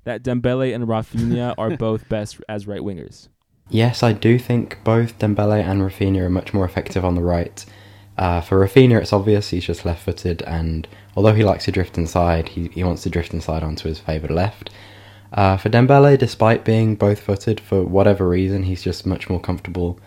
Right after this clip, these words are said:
Speaker 3: taking players on, on the right. Um, his ability to go either way on that touchline just completely confounds defenders. You've all seen it. And, yeah, supremely, supremely good one versus one. For me, I actually like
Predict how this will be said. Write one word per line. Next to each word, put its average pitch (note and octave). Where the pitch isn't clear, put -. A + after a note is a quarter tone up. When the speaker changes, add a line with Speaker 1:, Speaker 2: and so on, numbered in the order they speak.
Speaker 3:
taking F2
players E2+
on, F2
on F2+
the F2
right. F#2
Um, E2+
his G2+
ability G2+
to G2
go F2
either F#2+
way F2
on E2+
that -
touchline E2+
just -
completely F2
confounds D#2+
defenders. D#2
You've E2
all D#2+
seen D2+
it. D2+
And, E2
yeah, F2+
supremely, G#2
supremely G2+
good E2
one E2
versus D#2+
one. E2
For B2+
me, E3
I C#3
actually B2+
like A2+